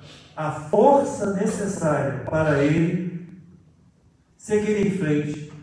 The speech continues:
à missão a ele destinada. As histórias são variadas, deste ou daquele.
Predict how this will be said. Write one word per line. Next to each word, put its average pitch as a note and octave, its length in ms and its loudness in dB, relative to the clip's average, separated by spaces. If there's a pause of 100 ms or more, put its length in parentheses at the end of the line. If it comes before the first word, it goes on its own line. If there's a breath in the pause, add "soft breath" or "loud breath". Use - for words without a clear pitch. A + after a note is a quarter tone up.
(180)
à - 340 2
missão D3 720 -2
a - 160 -4
ele B2 380 -2
destinada. - 600 -10 (1600 loud breath)
As F3+ 200 0
histórias G3 440 2
são F3 120 2
variadas, D3+ 1120 0
deste - 720 0
ou F3 120 -4
daquele. E3+ 840 -2